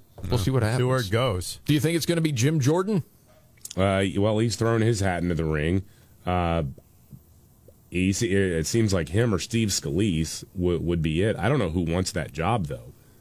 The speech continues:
Speaker 2: Yeah.
Speaker 1: Yeah, it is one of those jobs nobody wants. It's pretty thankless. You gotta raise a bunch of money. That's part of it. And you're gonna have people upset with you all
Speaker 3: Well,
Speaker 1: the time.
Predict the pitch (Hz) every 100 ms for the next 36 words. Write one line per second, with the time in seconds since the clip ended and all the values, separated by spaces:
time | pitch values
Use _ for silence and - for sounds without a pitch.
0 | - - - 98 87 80 - - - 85
1 | 82 87 80 - 87 73 69 - 71 71
2 | 73 65 57 62 58 - - - - -
3 | - - - - 123 95 85 78 - -
4 | - - 117 101 90 82 73 82 - 65
5 | 98 87 87 - - - - - - -
6 | 92 92 - 90 87 85 90 90 - _
7 | - - - - - - 104 98 95 92
8 | 90 85 - 85 85 87 - 87 87 85
9 | 85 82 95 73 76 95